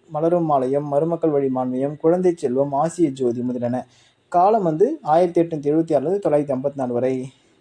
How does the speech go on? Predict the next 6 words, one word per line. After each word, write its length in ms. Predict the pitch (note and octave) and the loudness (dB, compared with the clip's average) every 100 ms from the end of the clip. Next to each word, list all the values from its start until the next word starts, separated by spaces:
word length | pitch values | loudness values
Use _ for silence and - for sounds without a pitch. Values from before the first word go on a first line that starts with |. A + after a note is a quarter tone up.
| _ _ | _ _
நூல் 300 | E3 F3 G#3+ | -4 2 4
குறிப்பு 460 | - E3 D#3 C#3+ - - _ - | 4 4 4 0 -2 -8 _ -2
இம்மை 320 | F#3 A3 A3 | 2 4 4
மறுமை 360 | F#3+ F3 F3 | 4 2 2
பற்றி 420 | E3 D3 G#3 C#4+ - | 0 -4 -2 -4 0
குறிப்பிடுகிறது. 760 | E3 D#3+ C#3 C3 B2 C3+ B2 | 0 2 2 2 4 4 4